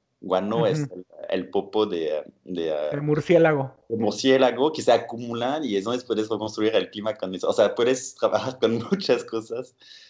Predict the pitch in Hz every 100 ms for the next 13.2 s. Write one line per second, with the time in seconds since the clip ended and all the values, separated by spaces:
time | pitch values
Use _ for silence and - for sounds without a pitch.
0 | _ - 92 92 92 90 - - 101 110
1 | 117 113 101 101 101 - 95 90 87 85
2 | 78 - _ _ - - - _ _ -
3 | 117 113 107 104 98 95 95 - 131 190
4 | 285 - - 127 127 143 160 165 - 131
5 | 127 135 127 123 185 196 247 - - 131
6 | - 131 - 151 139 117 123 117 135 131
7 | - 104 95 87 87 - _ _ _ -
8 | 98 101 90 90 95 - 123 139 160 131
9 | 101 92 - 92 95 107 - 90 107 101
10 | 80 - 80 - - _ - 92 104 104
11 | - - - 98 101 101 - - 98 92
12 | 107 131 113 104 95 95 92 - 101 104
13 | 104